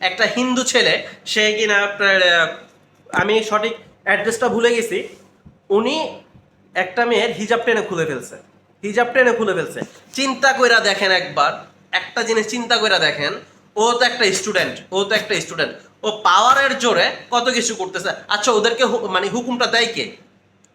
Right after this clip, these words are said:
হুকুমটা দেয় কে? অবশ্যই সেখানে একটা প্রভাবশালী লোক আছে, সে প্রভাবশালী লোক তো মানে মাথার থেকে হুকুম পাওয়ার পরে বলছে, "যা, তোরা সব কিছু শেষ করে দে, স্টুডেন্টদেরকে মারধর কর,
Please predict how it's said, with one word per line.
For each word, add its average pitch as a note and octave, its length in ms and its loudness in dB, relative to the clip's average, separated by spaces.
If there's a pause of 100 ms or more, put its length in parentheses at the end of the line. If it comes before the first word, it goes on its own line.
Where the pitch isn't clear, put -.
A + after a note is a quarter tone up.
(160)
হুকুমটা C4+ 400 2
দেয় B3+ 220 2
কে? - 120 -2
অবশ্যই G#3+ 540 2
সেখানে A#3+ 300 0
একটা B3 200 0 (240)
প্রভাবশালী A3 460 2
লোক A3 160 4
আছে, G#3+ 220 0 (500)
সে B3 180 0
প্রভাবশালী G#3+ 540 2
লোক A3 180 2
তো A#3 200 0
মানে G#3 120 2
মাথার F3+ 540 2
থেকে B3 200 0
হুকুম A3+ 340 -2
পাওয়ার A3 240 2
পরে A3 220 0
বলছে, G3+ 300 0 (260)
"যা, F3+ 120 2
তোরা F#3 180 0
সব F3+ 220 -2
কিছু F3 180 -6
শেষ E3 200 -2
করে C3+ 220 -2
দে, - 320 -16 (600)
স্টুডেন্টদেরকে A#3 420 0
মারধর A3 340 2
কর, F3+ 180 2